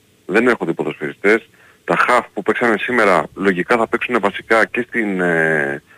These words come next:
στο μάτς με τη Χάρτ στη Σκωτία, όπου είναι... Οκ, δεν είναι καμιά ποιοτική ομάδα, αλλά είναι μια ομάδα με ένταση στο παιχνίδι της, δυναμική.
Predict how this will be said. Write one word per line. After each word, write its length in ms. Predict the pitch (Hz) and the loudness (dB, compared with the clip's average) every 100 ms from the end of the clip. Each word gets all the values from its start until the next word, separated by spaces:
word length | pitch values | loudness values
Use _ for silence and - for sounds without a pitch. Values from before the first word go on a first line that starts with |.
| _ | _
στο 120 | _ 98 | _ 2
μάτς 180 | 104 | 2
με 80 | 98 | 2
τη 80 | 90 - | -2 0
Χάρτ 180 | 101 | 0
στη 100 | - | 0
Σκωτία, 580 | - - 87 101 95 82 - - - _ | -4 -2 0 2 4 2 -4 -20 -20 _
όπου 220 | - - | -10 -2
είναι... 320 | 127 139 120 - _ - - _ _ | 2 4 2 0 _ -16 -16 _ _
Οκ, 180 | 156 147 | 0 4
δεν 280 | 120 110 156 | 4 6 4
είναι 100 | 143 | 4
καμιά 200 | 117 104 | 4 2
ποιοτική 340 | 101 87 101 | 0 0 0
ομάδα, 240 | 98 98 | 2 2
αλλά 100 | 101 | 2
είναι 120 | 120 127 | 2 2
μια 220 | 127 123 _ _ | 0 0 _ _
ομάδα 520 | 98 117 117 107 - _ _ _ | -2 2 4 4 2 _ _ _
με 200 | - 110 | 0 2
ένταση 460 | 110 110 107 101 - | 4 4 2 0 -6
στο 120 | 107 | -4
παιχνίδι 520 | 101 95 - 107 104 | -2 -4 -10 -12 -12
της, 260 | 95 98 - - | -10 -10 -10 -4
δυναμική. 720 | 107 101 98 92 104 113 107 | 0 0 0 -2 0 2 2